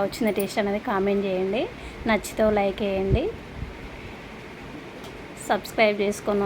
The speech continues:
వాళ్ళు, వాళ్ళు సబ్స్క్రైబ్ చేసుకోండి. ఒకసారి కలబెట్టుకొని ఒక రెండు నిమిషాలు అట్లా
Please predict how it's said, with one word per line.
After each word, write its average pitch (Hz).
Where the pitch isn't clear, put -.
వాళ్ళు, 196
వాళ్ళు 196
సబ్స్క్రైబ్ 220
చేసుకోండి. 208
ఒకసారి 220
కలబెట్టుకొని 208
ఒక -
రెండు 214
నిమిషాలు 208
అట్లా 214